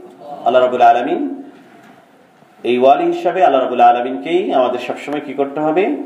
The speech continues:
মানতে হবে। আল্লাহ রাব্বুল আলামিন হচ্ছে আমাদের ওয়ালি। এখন আসেন, ওয়ালির অর্থ যদি আমরা বন্ধু হিসাবে নেই, অভিভাবক হিসেবে নেই দুনিয়ার জীবনে,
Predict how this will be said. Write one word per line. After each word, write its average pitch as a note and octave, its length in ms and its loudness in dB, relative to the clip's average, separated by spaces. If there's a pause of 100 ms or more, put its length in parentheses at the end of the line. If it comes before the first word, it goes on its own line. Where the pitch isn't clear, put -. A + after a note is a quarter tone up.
(1700)
মানতে A2+ 260 0
হবে। C3+ 280 2
আল্লাহ A#2 340 -2
রাব্বুল A2+ 220 2
আলামিন A#2+ 360 2
হচ্ছে - 220 -8
আমাদের A2 340 -4 (500)
ওয়ালি। - 180 -8 (480)
এখন F3 280 2
আসেন, F3+ 260 2
ওয়ালির D#3 380 2 (2250)
অর্থ C#3+ 320 0
যদি D#3+ 260 -4
আমরা B2+ 600 2 (1120)
বন্ধু D#3+ 340 4
হিসাবে C3 400 2
নেই, G#2 400 -6
অভিভাবক D#3 580 0 (1400)
হিসেবে C3+ 360 0
নেই G#2+ 260 -4
দুনিয়ার A#2 380 0
জীবনে, G#2 380 -8